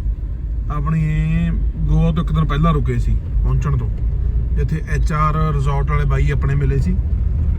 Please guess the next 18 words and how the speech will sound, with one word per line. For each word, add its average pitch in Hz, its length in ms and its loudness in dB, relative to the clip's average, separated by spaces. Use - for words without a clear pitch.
ਆਹ 156 140 0
ਸਾਰਾ 156 440 0
ਉਹ 175 120 0
ਸ਼ਹਿਰ 156 260 0
ਚੱਲ 127 240 -2
ਰਿਹਾ 113 120 0
ਹੈ। - 80 -2
ਇੱਥੋਂ 180 260 4
ਹੁਣ 175 100 4
ਸਾਡੀ 156 220 2
ਸਲਾਹ 160 260 4
ਹੈ 175 80 2
ਵੀ 170 100 2
ਆਪਾਂ 165 180 0
ਰੁਕੀਏ 156 260 4
ਜਾ 156 140 0
ਕੇ 156 120 0
ਪੁਣੇ, 156 400 2